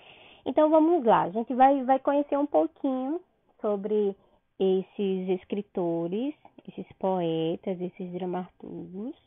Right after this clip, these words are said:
e vamos entrar um pouquinho na literatura espanhola, tá? Da língua espanhola. Não é a literatura da Espanha, é a literatura da língua espanhola,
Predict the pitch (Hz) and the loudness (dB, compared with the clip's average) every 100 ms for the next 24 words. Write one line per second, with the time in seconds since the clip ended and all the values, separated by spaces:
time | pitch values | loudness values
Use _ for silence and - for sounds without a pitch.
0 | _ _ _ _ - _ _ _ _ 269 | _ _ _ _ -20 _ _ _ _ 0
1 | 285 285 247 254 254 269 269 277 294 269 | 2 2 4 4 4 0 0 -2 -2 -2
2 | 285 - 330 370 - 302 285 277 277 320 | -2 2 2 2 -2 0 2 0 0 0
3 | 302 269 247 247 247 254 _ 254 262 262 | 0 0 0 0 -2 -4 _ -6 -4 -2
4 | 254 254 254 _ 240 226 233 247 269 330 | -2 -2 -4 _ -8 -6 -2 0 0 -4
5 | _ _ - 247 - - 269 311 254 170 | _ _ -2 -2 -2 -6 -4 0 0 0
6 | - - _ _ _ _ _ 170 202 240 | -2 -14 _ _ _ _ _ -6 -4 -2
7 | 208 208 214 233 247 247 - 269 254 180 | 0 2 0 2 0 -2 -6 -4 -2 -4
8 | - _ _ - - _ 214 214 233 269 | -6 _ _ -20 -20 _ -2 2 4 4
9 | 302 285 277 262 262 254 247 220 233 269 | 2 -2 -2 -4 -2 -2 -2 -2 -4 -4
10 | - _ - 202 170 160 165 185 - 185 | -10 _ -8 -6 -6 -8 -12 -16 -14 -6
11 | 175 180 185 196 196 - 202 190 208 240 | -4 -4 -6 -8 -8 -8 -8 -6 -6 -6
12 | 240 247 277 277 269 - - 277 220 190 | -6 -6 -6 -4 -6 -8 -10 -8 -6 -6
13 | 180 | -8